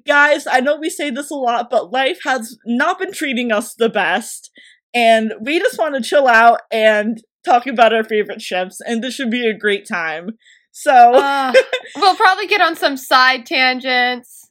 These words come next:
Speaker 2: here and there. We'll get on some side
Speaker 1: Oh, yeah.
Speaker 2: tangents, but yeah.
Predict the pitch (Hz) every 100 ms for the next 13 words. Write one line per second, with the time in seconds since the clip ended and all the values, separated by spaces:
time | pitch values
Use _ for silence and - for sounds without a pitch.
0 | _ - 247 247 240 233 233 240 247 294
1 | 320 285 302 262 247 247 247 220 180 202
2 | 226 240 - 247 233 220 - _ - 262
3 | 226 208 208